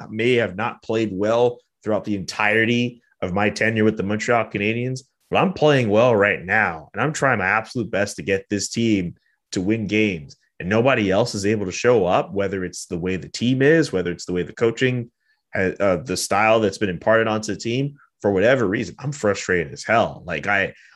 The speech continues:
I wanna do well. I wanna be in a situation where I'm doing really well, and I want my teammates to su-, to succeed with me, but nothing's working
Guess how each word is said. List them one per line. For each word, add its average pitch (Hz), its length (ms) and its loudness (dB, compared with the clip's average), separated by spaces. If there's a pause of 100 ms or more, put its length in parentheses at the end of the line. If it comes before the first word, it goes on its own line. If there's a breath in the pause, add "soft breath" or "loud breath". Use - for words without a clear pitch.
I 131 140 2
wanna 123 340 4
do 120 180 0
well. 98 360 0
I 95 40 -2
wanna 110 360 2
be 147 100 2
in 143 80 4
a - 20 0
situation 107 480 -4
where 98 80 2
I'm 92 100 -2
doing 101 220 -4
really 95 200 -2
well, 87 200 -4
and 95 80 -2
I 117 60 0
want 107 260 0
my 170 80 2
teammates 107 380 -4 (120)
to - 60 -16
su-, - 180 -10 (200)
to 104 80 -6
succeed 95 420 -4
with 95 160 -4
me, 78 200 -12 (680 soft breath)
but - 220 -6
nothing's 117 600 0
working 95 480 -2